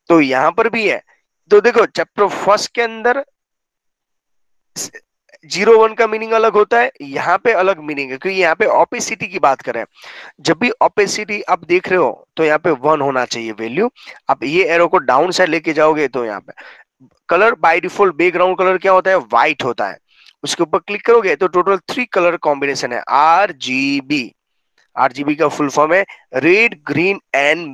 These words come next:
blue। और जो color code है वो हेक्सा में होता है, और जो भी color code start होता है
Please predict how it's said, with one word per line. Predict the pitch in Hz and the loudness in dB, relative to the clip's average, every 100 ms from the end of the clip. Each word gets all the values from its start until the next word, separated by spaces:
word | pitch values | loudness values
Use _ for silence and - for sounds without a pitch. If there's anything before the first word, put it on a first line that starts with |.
| 131 | -4
blue। | 160 185 - _ _ _ - - | 2 4 2 _ _ _ -20 -4
और | 135 139 | 0 0
जो | 135 160 | 0 0
color | 165 147 202 233 | 2 2 0 2
code | 226 208 | 2 4
है | 185 | 4
वो | 202 | 4
हेक्सा | 180 120 123 135 165 156 | 2 -2 -12 -4 -2 0
में | 156 | 0
होता | 123 113 95 | -4 -6 -10
है, | 80 _ _ _ _ _ _ _ _ _ - - | -16 _ _ _ _ _ _ _ _ _ -14 -2
और | 131 | -2
जो | 123 156 | 0 -2
भी | 185 | 0
color | - 190 196 | 0 0 0
code | 190 180 | 0 -2
start | - 156 160 | 0 0 2
होता | 170 165 | 0 0
है | 131 | -2